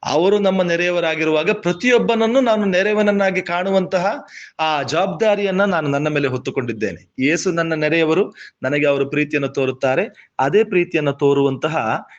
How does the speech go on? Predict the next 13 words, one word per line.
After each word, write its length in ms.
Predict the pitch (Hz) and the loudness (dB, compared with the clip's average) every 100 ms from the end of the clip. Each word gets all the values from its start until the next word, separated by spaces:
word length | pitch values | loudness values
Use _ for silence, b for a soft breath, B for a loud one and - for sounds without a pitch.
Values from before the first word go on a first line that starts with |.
| B 117 | B -6
ಆ 80 | |
ಜವಾಬ್ದಾರಿಯನ್ನ 760 | 113 139 160 139 165 151 139 139 | -4 -2 -2 -2 -2 0 -2 -2
ನಮ್ಮ 260 | 135 123 117 | -2 -2 -4
ಹೆಗಲ 280 | 117 131 | -2 -2
ಮೇಲೆ 220 | 131 117 113 | 0 0 0
ಇರಿಸುತ್ತಾರೆ. 500 | 110 110 - 127 123 | -2 -6 -6 -2 0
ಹೀಗೆ 400 | 190 180 131 - | 0 -2 -6 -8
ನಾವೆಲ್ಲರೂ 540 | 117 123 180 208 196 | -6 -4 -2 2 0
ಪರಸ್ಪರರಿಗೆ 640 | - 143 165 - 156 147 139 | 0 -2 -2 -2 0 0 0
ನೆರೆಯವರಾದಾಗ 800 | 127 139 143 131 120 120 139 156 101 B B B 123 | -2 0 0 0 -2 -2 -2 -4 -6 B B B -2
ನಾವು 280 | 135 151 | 0 0
ಪ್ರಭು 200 | 143 131 | -2 -6
ಕ್ರಿಸ್ತರಂತ, 520 | 139 143 - 139 131 | -6 -8 -6 -6 -2